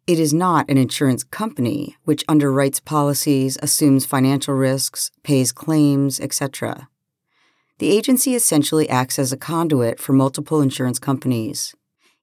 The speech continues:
Each worker signs some type of independent contract or agent agreement with the agency, expressly stating the intent of all parties that the workers are independent contractors,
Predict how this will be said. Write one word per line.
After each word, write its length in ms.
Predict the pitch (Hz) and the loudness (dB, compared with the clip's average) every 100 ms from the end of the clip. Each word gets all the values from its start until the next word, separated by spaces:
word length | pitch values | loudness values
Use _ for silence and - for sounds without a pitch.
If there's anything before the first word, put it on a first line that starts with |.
| - | -6
Each 240 | 240 - | -6 -2
worker 260 | 151 131 131 | 0 2 0
signs 420 | - 135 131 123 | 0 0 0 0
some 200 | 151 156 | -2 -2
type 220 | 151 147 | -2 -2
of 120 | 143 | 0
independent 480 | 143 139 143 135 131 | 0 0 0 0 0
contract 600 | 127 135 139 131 110 - | -2 -2 -2 -2 -6 -8
or 320 | - 123 117 117 | -6 -2 -2 -2
agent 340 | 127 127 127 | -2 -2 -4
agreement 460 | 117 147 131 117 107 | -2 0 2 0 -4
with 140 | 120 | -8
the 120 | - | -2
agency, 720 | 131 127 120 - 117 104 - - | 0 0 -2 -4 -4 -6 -8 -6
expressly 540 | - - 175 - 220 | -6 -2 -2 -2 -4
stating 420 | 208 - 131 127 | -2 0 2 4
the 120 | 127 | 2
intent 380 | 127 120 131 131 | 2 -2 -4 -4
of 120 | 123 123 | -6 -4
all 180 | 143 156 | -2 -2
parties 560 | - 147 127 120 113 | -2 -2 0 -2 -4
that 140 | 127 120 | -6 -4
the 80 | 127 | -2
workers 500 | 120 123 139 131 131 | -2 -2 -2 -2 -2
are 120 | 123 | -2
independent 520 | 135 131 131 131 123 | 0 -2 -2 -2 -2
contractors, 1080 | - 143 147 - 113 107 117 117 113 131 - | -4 -2 -2 -4 -8 -8 -8 -8 -8 -12 -14